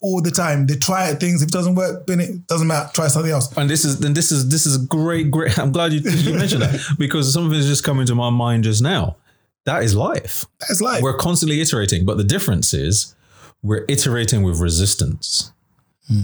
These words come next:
Speaker 2: So life is forcing you to iterate anyway.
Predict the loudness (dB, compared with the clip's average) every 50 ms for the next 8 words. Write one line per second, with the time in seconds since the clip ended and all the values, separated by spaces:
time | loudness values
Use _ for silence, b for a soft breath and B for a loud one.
0 | -2 -2 -2 -2 0 0 0 0 -2 -4 -8 -8 _ -2 0 0 0 0 0 -2
1 | -2 -4 -2 0 2 2 2 0 -2 -4 -10 -10 -6 -4 -2 0 0 0 2 2
2 | 2 0 0 -2 -2 -2 0 0 0 0 0 -2 -2 -2 0 0 2 2 2 0
3 | -2 -4 -6